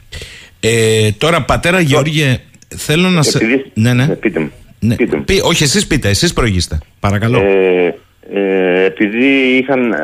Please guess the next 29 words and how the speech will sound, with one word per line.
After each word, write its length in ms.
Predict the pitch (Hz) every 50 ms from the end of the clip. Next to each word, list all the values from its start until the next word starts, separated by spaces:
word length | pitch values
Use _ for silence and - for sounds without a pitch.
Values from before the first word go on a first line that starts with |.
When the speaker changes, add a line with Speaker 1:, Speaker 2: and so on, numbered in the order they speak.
| 73 73 69 - 78 87 - - - - - - - -
Speaker 2:
κατηγορούσαν 680 | - 92 - 92 90 104 120 135 127 131 123 110 98 -
τα, 140 | - 85 85
την 200 | - - - 98
αντιπολίτευση, 600 | 92 95 92 80 92 101 113 117 110 107 - -
ας 100 | 92 82 -
πούμε, 160 | 110 107 101
που, 440 | - - - 92 87 85 82 - - - - _
ότι 200 | - 85 - -
ήταν 200 | 110 101 110 104
οι 60 | 98
αντάρτες, 640 | 90 87 82 98 101 107 107 - - 107 101 - - _ _ _ _ _ _ _ _ _ _ _ _ _ -
ε, 60 | - 131 131
έχ-, 280 | 135 143 - 113 - - 120 139
έχουν 160 | 139 - 135 120
προσπαθήσει 380 | 113 110 - - 117 139 135
τώρα 160 | - 143 135
οι 60 | 117 110
αντάρτες 400 | 98 101 123 135 - - 156 143 -
και 80 | - 170
έχουν 140 | 156 - 156
ανατρέψει 380 | 139 131 117 - - - -
το 80 | - -
κλίμα. 400 | - - 85 80 73 64 - - _ _ _ _ _ _ _ _ _ _ _ _ _ _ _
Γιατί 280 | - 104 107 - - 120 117 120 104 -
όσοι 160 | 127 151 151
έχουν 220 | - 156 143 151 143
μεταφερθεί 520 | 131 117 104 107 92 107 - - 147 139
και 140 | 135 - 131
έχουν, 200 | 131 135 135